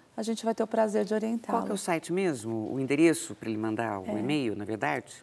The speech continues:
Speaker 1: É, pelo site tem o canal de comunicação conosco, que é o, o Dúvidas do Departamento Jurídico,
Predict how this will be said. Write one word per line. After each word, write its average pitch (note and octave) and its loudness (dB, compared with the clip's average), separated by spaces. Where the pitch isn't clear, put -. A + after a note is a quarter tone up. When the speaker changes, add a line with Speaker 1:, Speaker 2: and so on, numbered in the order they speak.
Speaker 1:
É, A3+ -6
pelo D#4+ 6
site C#4 6
tem B3 4
o B3 4
canal A3 4
de G#3+ -6
comunicação G#3 -2
conosco, G3+ 0
que - -4
é G#3 2
o, G3+ -4
o G3 -2
Dúvidas G3+ 0
do F#3 -4
Departamento G3 -2
Jurídico, G3+ -4